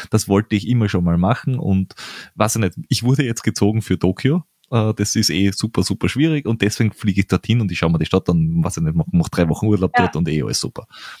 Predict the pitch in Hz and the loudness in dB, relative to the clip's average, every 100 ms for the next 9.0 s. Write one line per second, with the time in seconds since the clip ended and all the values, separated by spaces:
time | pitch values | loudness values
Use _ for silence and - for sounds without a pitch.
0 | _ - 80 71 _ _ - _ - - | _ -2 0 -2 _ _ -20 _ -12 -4
1 | 104 - 98 120 113 120 123 - - - | -2 0 0 0 0 0 -2 0 -2 0
2 | 92 - 92 90 85 - 87 82 85 87 | -2 0 -2 0 0 0 0 2 0 0
3 | 156 - - - _ _ _ _ - 92 | -4 -6 -10 -20 _ _ _ _ -2 -2
4 | - - _ - 104 135 139 - 107 - | -2 -16 _ -2 2 0 -2 -2 0 2
5 | 98 - 165 - 160 196 117 90 95 - | 2 2 0 2 0 0 -2 0 0 0
6 | 107 95 90 95 90 - 82 - 135 131 | 0 2 2 2 0 0 0 2 2 0
7 | 107 87 - 117 - 104 90 - 82 82 | 0 -2 0 0 2 2 2 0 0 0
8 | 80 78 82 - - 87 78 - - - | 0 0 0 -2 0 0 0 -4 -6 -8